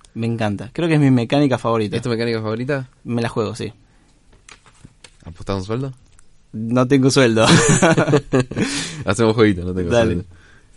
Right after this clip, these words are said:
Speaker 2: Eh, básicamente, eh, son eso,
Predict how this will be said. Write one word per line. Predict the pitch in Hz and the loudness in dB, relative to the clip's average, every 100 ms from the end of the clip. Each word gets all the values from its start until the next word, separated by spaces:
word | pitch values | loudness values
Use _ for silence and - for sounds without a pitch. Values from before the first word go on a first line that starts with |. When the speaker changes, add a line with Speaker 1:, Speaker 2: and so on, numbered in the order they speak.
| - | -6
Speaker 2:
Eh, | 107 107 104 98 95 92 92 - - - - | 0 2 2 2 0 -2 -6 -12 -18 -14 -2
básicamente, | 127 - 147 139 170 170 165 175 185 220 - - - | 0 0 -2 0 0 -2 -2 -4 -4 -8 -20 -20 -6
eh, | 113 110 107 104 | 0 2 0 -2
son | - 143 139 131 117 113 - | 0 0 0 -4 -6 -12 -8
eso, | 160 120 | -6 -6